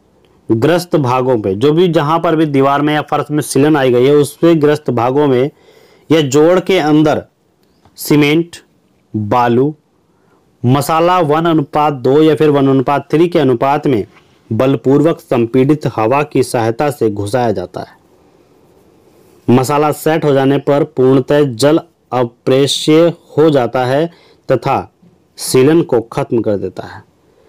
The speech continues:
और इस क्रिया के लिए सीमेंट गन का प्रयोग किया जाता है, जिससे कि जो सीमेंट है वो अंदर तक जा सके। नेक्स्ट आपके सामने है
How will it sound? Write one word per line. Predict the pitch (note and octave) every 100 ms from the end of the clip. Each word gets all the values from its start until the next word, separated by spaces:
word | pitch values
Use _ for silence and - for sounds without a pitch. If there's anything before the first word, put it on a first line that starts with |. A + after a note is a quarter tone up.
| - - - B2
और | B2
इस | F3 F3
क्रिया | - C3 C3 D#3
के | - C3
लिए | B2+ D3+
सीमेंट | - B2+ B2 C3+ D3
गन | B2+ G#2+ C#3 D#3
का | C#3
प्रयोग | A2+ A2 A2 G#2+
किया | A2+
जाता | A#2 C3+
है, | C#3+
जिससे | A#2 - A#2+
कि | A2+ C3+ F3 F3+ - _ -
जो |
सीमेंट | A#2 C3 B2+ E3+ E3+
है | B2+ C#3+
वो | D#3+
अंदर | D#3 A#2 A2+ B2
तक | - E3
जा | C#3 A2
सके। | G2 G2+ - - - _ _ _ _ _ _ _ _ _ _ _ _ - _ _ _ _ _ _ _ - -
नेक्स्ट | A#2+ F3+ F3+
आपके | F3+ D#3+ F#3
सामने | E3+ D#3 D#3
है | C#3 E3 G3